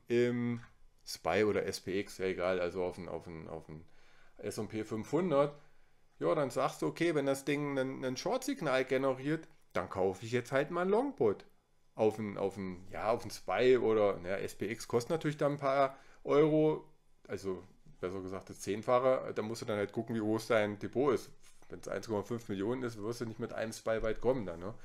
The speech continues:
Ja, und nach fünf Prozent Korrektur sind das im spy ungefähr zwei Komma acht tausend.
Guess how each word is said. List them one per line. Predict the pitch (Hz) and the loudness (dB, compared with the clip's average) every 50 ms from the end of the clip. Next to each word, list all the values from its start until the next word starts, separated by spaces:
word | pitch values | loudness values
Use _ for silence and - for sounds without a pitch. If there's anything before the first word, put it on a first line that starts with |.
| - - - - - - - - - - - - - - - - - - - - - - | -14 -14 -14 -14 -14 -14 -14 -14 -14 -14 -14 -16 -16 -16 -16 -16 -16 -18 -18 -20 -16 -4
Ja, | 90 95 117 147 151 131 | 6 10 12 12 12 12
und | 107 101 90 90 104 | 10 8 0 0 0
nach | 117 113 | 0 8
fünf | - 175 220 226 - | 8 8 8 8 2
Prozent | - - - - 165 151 - - 156 165 202 196 | -6 -12 -2 2 2 2 4 6 6 6 6 6
Korrektur | - 214 214 214 220 214 - - 208 220 220 208 202 | 6 6 6 6 6 0 0 -4 2 6 8 8 8
sind | 202 135 147 | 6 2 2
das | 165 160 160 | 2 2 2
im | 165 123 113 | 0 -2 -2
spy | - - - 101 107 135 156 170 - | -6 -2 2 4 6 6 6 4 2
ungefähr | 151 160 156 156 160 160 156 | 0 -2 0 2 2 0 0
zwei | - - 110 117 143 | 2 2 4 4 4
Komma | - - 156 156 147 143 139 | 2 0 0 2 2 0 0
acht | 143 143 - - - | -2 -4 -4 -6 -4
tausend. | 131 147 165 180 196 175 147 104 95 | 0 2 4 4 4 2 2 -4 -6